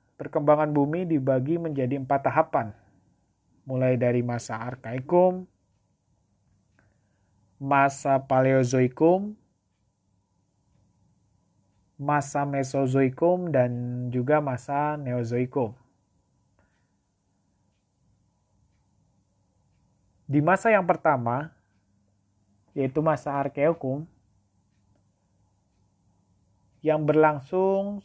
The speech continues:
sekitar dua setengah miliar tahun yang lalu, bumi sendiri masih seperti bola panas, ya,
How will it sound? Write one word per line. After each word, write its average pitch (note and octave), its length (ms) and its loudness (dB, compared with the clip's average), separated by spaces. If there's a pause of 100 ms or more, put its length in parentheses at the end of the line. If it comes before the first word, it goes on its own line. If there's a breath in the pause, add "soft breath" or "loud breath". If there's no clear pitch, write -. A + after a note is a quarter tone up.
(100)
sekitar F3 540 -2
dua C#3+ 340 2
setengah D#3+ 560 -8
miliar C3 460 -2
tahun D3+ 400 -2
yang B2+ 240 -2
lalu, A#2+ 500 -4 (1300)
bumi D#3+ 380 0
sendiri F3 500 0
masih F#3 560 -8 (1900 soft breath)
seperti E3 460 0
bola D3+ 180 6
panas, D3 400 0 (1200)
ya, D#3 240 -6